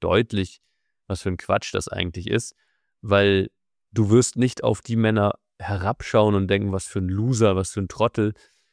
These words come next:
die mit einer Frau zusammen sind, die du jetzt nicht super attraktiv findest, aber wo du merkst, dass dein Kumpel oder halt dieser Typ mega happy mit dieser Frau ist.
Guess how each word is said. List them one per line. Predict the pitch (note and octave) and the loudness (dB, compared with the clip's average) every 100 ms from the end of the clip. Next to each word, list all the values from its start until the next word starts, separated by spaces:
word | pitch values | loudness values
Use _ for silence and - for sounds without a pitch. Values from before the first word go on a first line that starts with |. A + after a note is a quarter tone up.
| _ _ _ | _ _ _
die | - A#2 F2+ A2+ A2 | -14 -14 -2 2 4
mit | G#2 G2+ - | 4 0 0
einer | G#2 G2 F#2+ F#2 - | 0 2 2 0 -8
Frau | - F#2 G#2 | -4 2 2
zusammen | - G#2+ G2 G2 G2+ | 0 -2 0 0 0
sind, | G2 F2+ | 0 -2
die | G2 E2+ | -4 0
du | A2+ | 4
jetzt | A2 F#2 - | 4 2 -2
nicht | B2+ - | -4 -4
super | G#2+ F#2+ F#2+ | -6 -2 -2
attraktiv | - F#2+ - - F#2 | -2 -6 -6 -8 -8
findest, | - F#2+ F#2 G#2 - | -6 -4 -2 -2 -2
aber | F#2 F2+ F#2 | -4 -2 0
wo | G2 | 0
du | G2+ | 0
merkst, | G2 F#2+ G2+ - - - | 0 2 0 -2 -12 -8
dass | G2 G2 - _ _ _ _ _ _ _ _ _ | -4 -4 -6 _ _ _ _ _ _ _ _ _
dein | F#2 F2 | -4 -4
Kumpel | - F#3 C#3 G#2 | 2 2 4 2
oder | F#2 F2+ F2 - | 2 -2 -4 -6
halt | F#2 F#2 | -6 -4
dieser | G2 F2+ F2 | 0 0 0
Typ | D3 C#3 _ _ _ | -2 -2 _ _ _
mega | G#2 G#2+ G2 | 2 4 4
happy | G2 G2+ G2+ | 2 0 -4
mit | F2 - | -6 -8
dieser | - F2 | -10 -10
Frau | - - - | -8 -8 -8
ist. | F#2 - | -10 -16